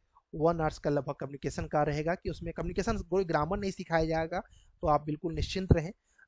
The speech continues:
तो उसमें सिर्फ और सिर्फ आपको guide किया जाएगा कि देखो यार, ये है influence के ऊपर चलिए बोलिए, politics के ऊपर बोलिए, कोई ना कोई ऐसे topics रहेंगे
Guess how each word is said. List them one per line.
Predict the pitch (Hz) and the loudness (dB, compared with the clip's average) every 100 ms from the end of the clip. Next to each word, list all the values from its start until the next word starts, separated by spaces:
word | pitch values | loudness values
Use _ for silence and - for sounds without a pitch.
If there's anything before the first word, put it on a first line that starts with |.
| - | -6
तो | 160 165 | -4 -4
उसमें | - 240 | -2 -4
सिर्फ | - 226 | -2 -2
और | 214 | -4
सिर्फ | - 208 | -2 -2
आपको | 180 185 | -2 -2
guide | 156 165 - | 0 0 0
किया | 175 | -2
जाएगा | 165 160 175 | 0 0 -2
कि | 180 165 | -4 -8
देखो | 160 165 | -2 0
यार, | 160 165 - - - | 0 -2 -12 -20 -14
ये | 160 190 | -4 -2
है | 156 165 175 | 0 0 -2
influence | 196 175 - 180 170 - | -6 -6 -2 0 0 -2
के | 180 | -2
ऊपर | 156 151 151 | -2 -2 -2
चलिए | 151 147 | -2 -2
बोलिए, | 139 135 135 135 _ _ _ _ - | -2 -2 -4 -6 _ _ _ _ 2
politics | 185 180 196 - | 2 2 -4 -8
के | 185 | -6
ऊपर | 170 | -4
बोलिए, | 151 147 143 147 | 0 0 0 -2
कोई | - 240 | -2 -2
ना | 220 | -2
कोई | 190 190 | -2 -2
ऐसे | 165 170 | -2 -4
topics | 147 147 170 - | -4 -4 -6 -6
रहेंगे | 143 139 | -6 -6